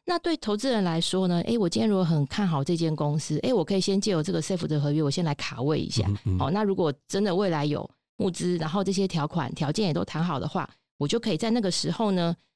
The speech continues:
Speaker 1: 呃，转换为股票。那而且刚刚提到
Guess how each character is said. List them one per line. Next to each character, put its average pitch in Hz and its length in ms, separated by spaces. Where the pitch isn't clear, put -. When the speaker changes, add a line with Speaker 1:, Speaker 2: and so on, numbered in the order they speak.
Speaker 1:
呃， 139 240
转 - 160
换 170 120
为 135 120
股 - 160
票。 - 260
那 226 120
而 240 120
且 180 160
刚 190 120
刚 208 80
提 175 120
到 165 180